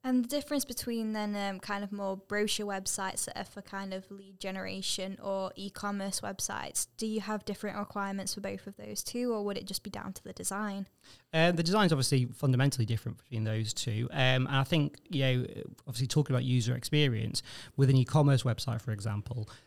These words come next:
Speaker 2: um, sometimes we can't go as creatively wild, let's say, as we'd want to, because, yeah, an element of user experience is also familiarity. So people, uh, you know, e-commerce is not a new thing. It's been around for twenty plus years.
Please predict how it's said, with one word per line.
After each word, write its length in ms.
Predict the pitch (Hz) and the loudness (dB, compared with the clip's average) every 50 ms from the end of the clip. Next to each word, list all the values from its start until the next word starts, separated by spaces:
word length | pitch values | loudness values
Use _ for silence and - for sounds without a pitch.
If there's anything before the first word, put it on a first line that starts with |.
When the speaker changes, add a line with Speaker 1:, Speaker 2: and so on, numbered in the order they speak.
| _ - | _ 0
Speaker 2:
um, 300 | 143 135 127 123 123 113 - | 4 4 6 4 4 2 0
sometimes 800 | - - 165 151 147 - - 127 123 123 120 120 120 117 - | 2 6 8 8 8 6 4 2 2 2 4 4 2 2 2
we 220 | 127 123 123 123 120 | 0 0 0 -2 -2
can't 540 | - - - 131 131 135 131 123 - - - | -4 -2 0 2 4 4 2 0 -2 -4 -2
go 320 | - 131 127 127 123 - - | 0 2 4 4 2 2 2
as 120 | 120 - | 0 -2
creatively 960 | - - - - 131 127 123 127 120 - - 120 107 113 120 120 117 117 117 | -2 -2 -2 0 0 2 2 0 0 0 0 -2 0 0 -2 0 0 2 2
wild, 520 | 117 117 123 123 120 113 110 110 110 - 123 | 2 2 2 2 2 2 0 0 -2 -2 -4
let's 200 | 117 - - - | -4 -4 -4 -6
say, 280 | - 120 107 110 110 | -4 -2 -2 -2 -2
as 140 | 120 117 - | -2 -2 -2
we'd 120 | 123 107 | -2 -2
want 240 | 113 123 135 131 117 - | 0 0 -2 -2 -2 0
to, 140 | 175 170 | 0 0
because, 460 | 151 131 117 - - 127 113 104 - - - - - _ _ - | 0 0 -2 -2 0 0 0 0 -2 -4 -10 -16 -20 _ _ -6
yeah, 160 | 127 127 127 - - | -2 -2 -2 0 0
an 80 | 135 | 2
element 380 | 139 147 156 151 143 139 127 - | 4 6 6 6 6 6 6 6
of 60 | 123 | 6
user 240 | 135 131 120 104 120 | 6 6 6 4 2
experience 520 | 117 - - - 131 127 120 110 110 110 | -2 -4 -4 -2 0 0 2 0 0 -2
is 100 | 113 110 | -2 0
also 220 | 120 117 113 - 123 | 0 0 0 0 0
familiarity. 1000 | - - - 117 120 120 117 113 113 117 120 127 135 127 - 156 160 170 160 - _ | 0 0 2 2 2 2 2 0 0 0 0 0 -2 -2 0 0 0 -2 -2 -6 _
So 220 | - - - 117 113 | -10 -4 -2 -2 0
people, 600 | - - 139 135 - - 135 120 120 - - - - _ | 2 2 2 2 2 2 0 2 2 0 0 -4 -6 _
uh, 140 | 123 113 113 | -4 -2 -2
you 160 | - 135 131 127 | 0 2 2 2
know, 60 | 120 | 2
e-commerce 540 | - - 143 - - 143 135 131 117 - 127 | 2 0 0 2 4 4 4 4 4 4 2
is 80 | 113 | 4
not 240 | 123 131 123 117 - | 4 4 4 4 4
a 40 | 127 | 4
new 220 | 117 117 120 117 | 4 4 4 2
thing. 340 | 107 104 - 147 135 117 110 | -2 -4 -4 -2 0 0 0
It's 100 | 120 - | 0 0
been 140 | - 127 123 | 0 2 2
around 180 | 120 117 120 | 2 2 -2
for 100 | - - | -4 -6
twenty 420 | - - 123 117 113 - - 117 107 | -4 -2 0 0 0 0 -2 -4 -4
plus 300 | - - 120 107 - - | -4 -2 -4 -2 0 0
years. 400 | 120 123 123 120 117 120 - | 0 0 0 0 -2 -4 -8